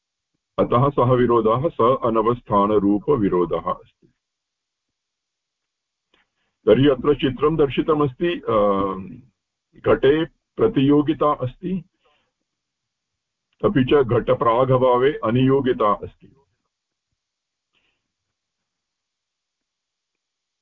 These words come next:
घटे विद्यमानः विरोधस्य नाम अस्ति प्रतियोगिता, घटप्रागभावे विद्यमानविरोधस्य नाम अस्ति अनियोगिता।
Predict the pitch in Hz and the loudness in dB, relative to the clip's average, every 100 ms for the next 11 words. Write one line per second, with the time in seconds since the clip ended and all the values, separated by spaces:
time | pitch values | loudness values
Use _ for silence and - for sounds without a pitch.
0 | _ - 180 - 143 151 151 131 147 143 | _ -20 -6 -2 2 2 2 0 0 2
1 | 147 151 147 139 139 147 143 170 139 127 | 0 -2 -2 0 0 0 -2 -2 0 0
2 | 135 139 127 151 135 123 143 135 117 107 | 0 -4 -2 -2 0 -2 0 0 0 -2
3 | 104 123 - _ _ _ _ 117 104 123 | -2 -4 -10 _ _ _ _ -4 -2 0
4 | 127 120 131 135 135 135 139 143 147 _ | 0 2 2 2 2 2 0 -2 -4 _
5 | _ _ _ _ _ _ _ 113 104 120 | _ _ _ _ _ _ _ -2 2 2
6 | 120 127 131 120 120 120 123 - 120 107 | 2 0 0 0 0 0 -2 -2 -2 0
7 | 107 110 101 - 101 - 101 104 104 95 | -2 -2 -4 -2 -2 0 -2 0 0 0
8 | 90 85 | -2 -6